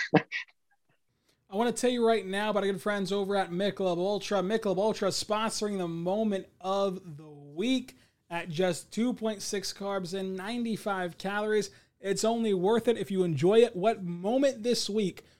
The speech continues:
Speaker 2: brought you joy, happiness, and enjoyment? For me, that moment is somewhat Thunder related. Let's say Thunder adjacent for this moment. It was, of course, Chris Paul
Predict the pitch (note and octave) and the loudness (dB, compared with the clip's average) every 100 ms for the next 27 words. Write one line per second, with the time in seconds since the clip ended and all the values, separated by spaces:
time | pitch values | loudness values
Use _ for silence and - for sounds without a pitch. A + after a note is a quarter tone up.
0 | _ E3+ E3+ G3+ G3 F#3+ G#3+ G3 C3 G3 | _ -6 0 0 0 0 2 2 6 8
1 | G#3+ A3 A3 A3 _ _ _ G#3 A3+ A3 | 8 6 2 -4 _ _ _ 0 2 0
2 | G#3 A3 - - - F#3 A3 A3+ G3 F#3 | 0 -2 -4 -12 -6 -2 2 2 2 2
3 | E3 C3+ E3+ A#3 A3+ A3 - F3+ E3 E3 | 2 2 4 4 2 0 0 0 2 2
4 | A#3+ D4 C4+ - _ _ E3 A3 C4+ F#3+ | 4 4 2 -4 _ _ 2 2 4 2
5 | G#3+ C4+ G#3+ G#3 _ B3 B3 - B3+ D#4 | 4 4 4 0 _ -4 -2 0 2 2
6 | F4 D4+ C#4 - A3+ A3 G3 F3 G#3 C#4 | 2 2 0 2 4 6 6 4 2 0
7 | C#4 C4+ B3 C4 B3 A#3+ F3+ C3 E3+ A3 | 0 0 2 2 4 4 2 2 4 4
8 | - D#3 - - _ _ F3 E3 D#3 D#3+ | 2 -4 -8 -16 _ _ 0 2 4 2
9 | D3+ F3 G#3 G#3 G#3+ F#3+ E3+ - A#3+ C#4+ | 4 2 2 4 6 6 2 2 6 10
10 | A#3 - - - _ _ _ - A3+ C4 | 8 6 0 -10 _ _ _ 6 10 10
11 | - - - A#3 E3 F3 A3 | 8 0 6 10 10 8 4